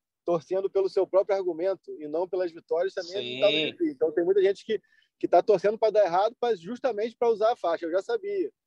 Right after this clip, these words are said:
Speaker 1: E não sei, não sei até que ponto isso leva a algum lugar, né? A gente elogiou aqui quando era pra elogiar, vai criticar quando é pra criticar, e é bem isso. Por isso que o podcast é no dia seguinte ao jogo, né? É pra falar do jogo, do momento,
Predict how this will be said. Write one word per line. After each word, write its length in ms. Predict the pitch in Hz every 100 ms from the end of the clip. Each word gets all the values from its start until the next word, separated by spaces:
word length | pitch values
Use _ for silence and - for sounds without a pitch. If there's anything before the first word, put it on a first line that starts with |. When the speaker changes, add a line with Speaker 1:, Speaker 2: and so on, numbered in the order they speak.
| _ _ _
Speaker 1:
E 440 | 139 151 151 170 185 _ _ -
não 100 | 160
sei, 240 | - 208
não 160 | 202 190
sei 220 | 190 202
até 160 | 208 208
que 100 | -
ponto 180 | 202 196
isso 140 | 214 214
leva 280 | 190 202
a 40 | 220
algum 260 | 196 208
lugar, 320 | 233 185 165 147
né? 80 |
A 20 | 139
gente 280 | 160 180 - _ _ 156
elogiou 560 | 160 185 190 202 202
aqui 240 | 196 190 190
quando 180 | 185
era 140 | 170 185
pra 100 | 196
elogiar, 420 | 190 196 208 240
vai 120 | 269
criticar 380 | 247 220 247 214
quando 180 | 220 226
é 80 | 208
pra 140 | 208
criticar, 500 | 202 - - 214 247 - _ _ _
e 80 | 180
é 60 | 196
bem 180 | 240 233
isso. 140 | -
Por 120 | 180
isso 120 | 208 -
que 80 |
o 40 | 226
podcast 600 | 214 208 185 185 214 220
é 60 |
no 80 | 196
dia 180 | 160 202
seguinte 380 | 208 160 196 226
ao 140 | 196
jogo, 340 | 135 170 143 131
né? 80 | 131 _ _ _
É 40 | -
pra 140 | 156
falar 220 | 156 175
do 120 | 190
jogo, 360 | 196 170 185 135
do 100 | 135
momento, 600 | 175 175 160 185 - 107